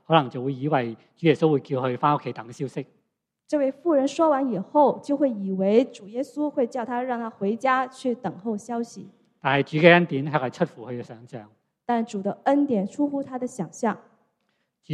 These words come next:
Speaker 1: 話畀佢聽，因為佢所講嘅嗰句說話，主已經應允咗佢所祈求嘅。
Speaker 2: 主告訴他，因為他所說的這句話，主已經應允了他的所求。
Speaker 1: 叫污鬼離開咗佢嘅女。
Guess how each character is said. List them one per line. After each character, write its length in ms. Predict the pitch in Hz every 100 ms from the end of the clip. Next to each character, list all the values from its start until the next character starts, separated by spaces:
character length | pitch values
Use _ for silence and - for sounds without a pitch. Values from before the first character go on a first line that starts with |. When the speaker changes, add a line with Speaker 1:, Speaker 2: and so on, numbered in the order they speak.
| 170
Speaker 1:
話 120 | 143
畀 180 | 143 151
佢 40 |
聽， 420 | 139 156 147 151 156 _ _ -
因 120 | 190
為 100 | 131
佢 100 | 139
所 180 | 151 -
講 220 | 135 147
嘅 40 |
嗰 140 | - 135
句 120 | 135
說 200 | - 135
話， 340 | 120 113 110 _ _ _ _
主 140 | - 135
已 60 |
經 220 | 147 147
應 120 | 151 151
允 60 | 135
咗 140 | 117
佢 220 | 123 120
所 160 | 117 120
祈 200 | 123 98
求 60 | 107
嘅。 140 | 95 107 _ _ _ _ _
Speaker 2:
主 140 | - 214
告 180 | 277 262
訴 160 | 254
他， 280 | 247 254 262
因 160 | 269 302
為 160 | 285
他 300 | 294 302 320
所 260 | 320 208 190
說 320 | - 277 269
的 160 | 226 202 -
這 160 | 262
句 120 | -
話， 500 | 220 - 254 185 - _
主 200 | 208 233
已 120 | 233
經 300 | 208 202 233
應 200 | 285 294
允 140 | 269
了 120 | 190 190
他 180 | 214
的 100 | 208
所 220 | 196 - 156
求。 440 | - 165 170 190 _ _ _ _
Speaker 1:
叫 180 | - 147
污 180 | 151 170
鬼 180 | 147 143
離 140 | 113
開 120 | 127 131
咗 100 | 123
佢 200 | 120
嘅 40 |
女。 80 | 113